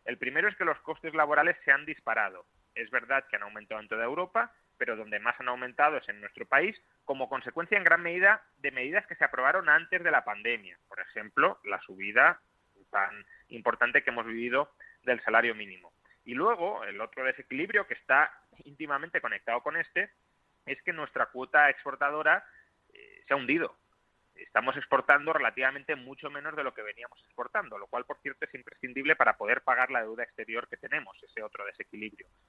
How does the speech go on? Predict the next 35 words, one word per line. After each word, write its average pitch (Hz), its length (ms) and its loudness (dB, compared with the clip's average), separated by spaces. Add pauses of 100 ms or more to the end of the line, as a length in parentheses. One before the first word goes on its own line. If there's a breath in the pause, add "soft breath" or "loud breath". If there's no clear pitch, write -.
(220)
Entonces, - 220 -2
claro, 170 200 6 (100)
si - 80 -20
tú - 160 -20
vas 131 180 -4
subiendo 143 360 -8
salarios 165 580 2 (360 soft breath)
sin 180 180 -10
que 143 80 -2
aumente 143 400 0
la 110 160 0
productividad, 139 760 -2 (200)
porque - 220 -20
los 92 120 -20
salarios 107 360 -4 (200)
hay 92 100 -8
que 104 100 -16
aumentarlos 107 440 -2
cuando 90 220 -14
aumente 92 240 -12
la 107 100 -4
productividad, 131 540 0 (140)
la 139 160 4
competitividad 110 880 -2
de 117 100 -20
tu 104 120 -20
economía 98 420 -12
se 131 100 -4
cae, 170 380 4
y - 60 -14
si - 120 -20
la 95 100 -8 (260)
competitividad 95 640 -8
se - 120 2
cae, 180 340 6